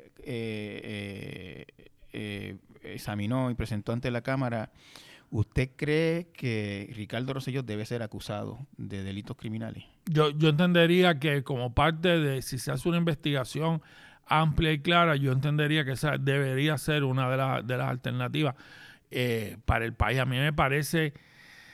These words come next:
Speaker 2: empezando por esos delitos de mal uso de fondos públicos, de negligencia en cumplimiento del deber. Además, dos cosas importantes. Número uno, el que me venga a decir a mí que era un chat privado,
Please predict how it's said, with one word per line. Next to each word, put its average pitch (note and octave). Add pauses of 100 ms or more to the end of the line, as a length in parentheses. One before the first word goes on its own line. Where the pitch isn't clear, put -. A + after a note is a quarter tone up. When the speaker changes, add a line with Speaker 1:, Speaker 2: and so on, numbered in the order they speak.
(280)
Speaker 2:
empezando D#3
por E3
esos D#3
delitos E3+
de E3
mal C#3
uso E3
de D#3
fondos D3+
públicos, D3
de B2
negligencia B2+
en D3+
cumplimiento C3+
del C#3+
deber. C3
Además, C#3
dos D#3
cosas G2
importantes. -
Número G#2+
uno, G#2+
el A2
que C#3
me A#2+
venga D#3
a -
decir D3
a D3
mí D#3
que C#3+
era B2+
un C3
chat C3
privado, B2+